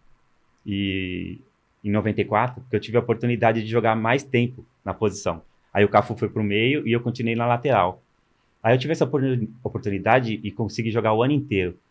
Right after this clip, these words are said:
Aí eu via os caras falando, "Ó, Pavão, você tá cotado aí pra ganhar a bola de prata." Porque quem vota é os, é os caras da imprensa, né? Então, um vinha falar, outro também, mas eu não acreditava, não.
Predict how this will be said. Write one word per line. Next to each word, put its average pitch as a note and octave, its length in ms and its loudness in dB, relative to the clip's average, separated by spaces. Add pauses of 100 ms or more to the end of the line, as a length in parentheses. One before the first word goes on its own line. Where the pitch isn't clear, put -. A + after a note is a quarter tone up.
(380)
Aí C#3 240 6
eu F3+ 180 6
via D3+ 320 4
os A#2+ 160 -2
caras B2 240 2
falando, A#2+ 240 0
"Ó, C3 120 2
Pavão, A2+ 280 -2
você A2 140 -6
tá A2 120 -2
cotado A2 480 -2
aí G2+ 60 -4
pra G2+ 140 -4
ganhar G2+ 180 -4
a G2 60 -2
bola G2+ 180 0
de G#2 140 -8
prata." - 500 0 (580)
Porque F#2 680 -2
quem A2+ 180 2
vota A2+ 400 4
é A2 60 4
os, A2+ 580 -4 (380)
é F2+ 120 -4
os F#2 100 -4
caras G3+ 180 0
da B2 40 6
imprensa, A2 460 2
né? F#2+ 160 -8 (720)
Então, G#2+ 640 0 (160)
um A#2 180 2
vinha A#2 180 0
falar, G#2 400 2
outro G#2+ 200 -2
também, G2 240 0
mas A#2+ 160 2
eu D#3 60 0
não G3 80 -2
acreditava, G#3+ 520 -6
não. E2 160 -8